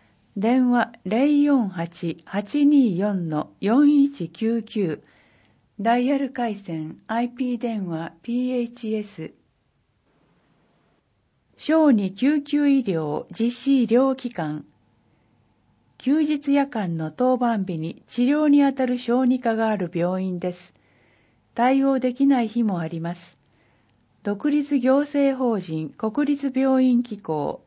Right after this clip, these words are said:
埼玉病院。電話、四六二の一一零一。休日しか応急診療所、応急処置のみ。九時から十一時三十分。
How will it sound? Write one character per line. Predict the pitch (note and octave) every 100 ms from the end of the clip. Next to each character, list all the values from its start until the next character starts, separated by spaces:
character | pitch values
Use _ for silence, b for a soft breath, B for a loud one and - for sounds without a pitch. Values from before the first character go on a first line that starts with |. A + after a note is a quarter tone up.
| _
埼 | A#3 C4+
玉 | C#4 C4 C4
病 | B3 A#3 F3
院。 | D3+ D3+ b b b b b b -
電 | A#3+ A#3+
話、 | A3 G#3 - b _
四 | - C4 D4 D4
六 | D4 D4 F#3+
二 | G3+
の | F3+ E3 - _
一 | - G#3+ - C#4 C#4
一 | C4 E3+ E3 -
零 | G3 G#3+
一。 | G#3 G3 G3 D3+ - _ _ _ _ _ _ _ _ _ _ _ _ _ _ _ _ _ _ _ _ _ _
休 | - D4 D#4
日 | D4+ D4 C#4+
し | C#4+ -
か | F3+ F3 -
応 | F#3+ C4+
急 | - C#4 C4+
診 | C4 B3+ A#3
療 | A3+ G#3
所、 | G3 F#3 - _ _ _ _
応 | G#3 C4
急 | C4 C4+ C4
処 | B3+
置 | B3+ F3+
の | F3 E3
み。 | D3 - _ _ _ _ _
九 | -
時 | D4+ C#4
か | G3+
ら | F3 E3
十 | G3+ B3
一 | C#4 C4 B3
時 | F3+
三 | - G#3 G3+
十 | G3
分。 | G3 - D3